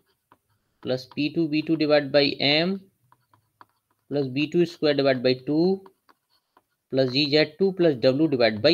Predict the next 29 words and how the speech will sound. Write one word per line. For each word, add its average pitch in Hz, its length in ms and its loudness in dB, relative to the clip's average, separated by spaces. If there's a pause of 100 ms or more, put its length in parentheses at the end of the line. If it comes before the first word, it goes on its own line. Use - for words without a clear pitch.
(140)
m। 92 180 0 (920)
ठीक 180 120 0
है, 262 100 6 (720)
अब 127 120 2
ये 196 180 6
क्या 202 160 6
हो 196 100 8
गया? 190 160 6
यू 139 320 2 (160)
वन 220 280 4 (800)
प्लस 170 320 4 (600)
वॉल्यूम 147 380 2
डिवाइड 180 260 2
by 190 100 2
मास 185 240 0
क्या 190 120 2
होता 175 220 2
था? 165 120 -2
मैंने 156 180 -2
बताया 143 240 0
था - 400 -4
स्पेसिफिक 139 680 -6
वॉल्यूम 147 480 2 (1120)
प्लस 139 180 -2
बी 147 180 -4
वन 175 200 -2
डिवाइड 165 300 2
by 170 120 0 (100)
टू 185 120 0